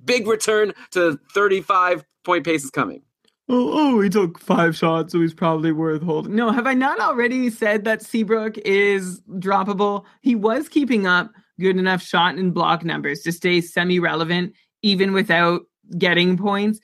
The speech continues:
Speaker 2: But yeah, with those gone, if he's not getting those shots and blocks, which of course he is <laughs> again today, so I don't know. Look, Seabrook is only worth hanging on to in deeper leagues where you're hoping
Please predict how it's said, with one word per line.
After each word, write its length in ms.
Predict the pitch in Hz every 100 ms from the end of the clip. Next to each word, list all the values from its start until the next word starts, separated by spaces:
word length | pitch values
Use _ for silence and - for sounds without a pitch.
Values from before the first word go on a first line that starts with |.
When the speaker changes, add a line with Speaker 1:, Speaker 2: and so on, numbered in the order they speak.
| _ -
Speaker 2:
But 140 | 208
yeah, 160 | 220 170
with 200 | 170 -
those 320 | 233 294 202
gone, 280 | 196 175 151
if 80 |
he's 160 | 175 233
not 160 | 247 214
getting 220 | 214 214
those 180 | 208 202
shots 260 | 202 190
and 120 | 196
blocks, 280 | 185 190 185
which 120 | 185
of 80 | 180
course 360 | - 196 202 185 _ _
he 180 | - 208
is 180 | 226 226
<laughs> 0 |
again 340 | 220 233 233
today, 240 | 202 196
so 80 | 196
I 100 | -
don't 200 | 196 196
know. 180 | 196 190 - _
Look, 240 | 208 220 -
Seabrook 340 | 247 247 247
is 120 | 240
only 340 | - 208 226 226
worth 280 | 208 196 185
hanging 360 | 190 180 175
on 160 | 165 165
to 140 | 165
in 100 | 165
deeper 280 | 160 202 208
leagues 320 | 180 170 160 _ _ _
where 160 | 190
you're 200 | 190 185
hoping 640 | 180 - 220 247 240 240